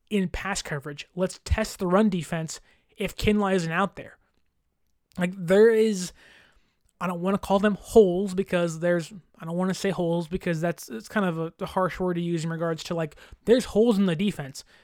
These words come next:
No, guys are hurt right now and it just kinda stinks. You're in the spot where, like, you have no other choice to play certain guys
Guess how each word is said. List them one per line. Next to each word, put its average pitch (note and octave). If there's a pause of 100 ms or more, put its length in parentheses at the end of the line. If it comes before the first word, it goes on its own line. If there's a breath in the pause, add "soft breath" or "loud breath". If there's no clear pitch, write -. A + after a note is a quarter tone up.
(200 soft breath)
No, B3+
guys G#3
are F#3
hurt G3
right F3+
now F3
and F3+
it -
just F3+
kinda F#3
stinks. -
You're F#3+
in F3+
the F3
spot -
where, F3
like, E3+
you E3+
have F3
no E3+
other D#3
choice -
to E3
play F#3
certain E3
guys D3+